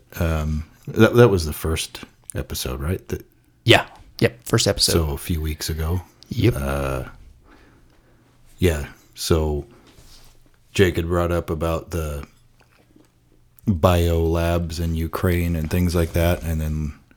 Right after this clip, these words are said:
Speaker 1: on that episode of, I'll get canceled for saying the name, Tucker Carlson.
Speaker 2: Ooh, canceled.
Speaker 1: Canceled.
Speaker 2: Immediately.
Speaker 1: Uh, there was one on last night that they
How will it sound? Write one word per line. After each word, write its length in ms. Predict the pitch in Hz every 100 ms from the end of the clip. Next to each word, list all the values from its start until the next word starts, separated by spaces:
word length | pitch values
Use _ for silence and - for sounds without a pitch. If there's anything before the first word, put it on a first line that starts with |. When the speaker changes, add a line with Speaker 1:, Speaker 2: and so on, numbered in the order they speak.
| -
Speaker 1:
on 140 | 78 76
that 120 | 73
episode 540 | 80 - - 78 73
of, 240 | 71 67 - - - _ _ _ -
I'll 120 | 71
get 160 | 80
canceled 340 | - 78 - -
for 140 | 71
saying 280 | - 78 71
the 60 | 67
name, 380 | 71 69 65 - _ _ _ _ _
Tucker 320 | - 73 - -
Carlson. 680 | - 73 76 - - - - - _ -
Speaker 2:
Ooh, 140 | - -
canceled. 400 | - 113 - - - - -
Speaker 1:
Canceled. 480 | 110 113 107 101 - -
Speaker 2:
Immediately. 500 | 139 131 - 113 110 - - - - -
Speaker 1:
Uh, 360 | 95 82 69 - - _ _ _ _ _
there 140 | - 90
was 160 | 85
one 160 | 92 87
on 240 | 80 76
last 320 | 85 107 98 -
night 360 | 80 92 -
that 180 | 78 69 _ - - _ _ _ - - -
they 240 | 78 76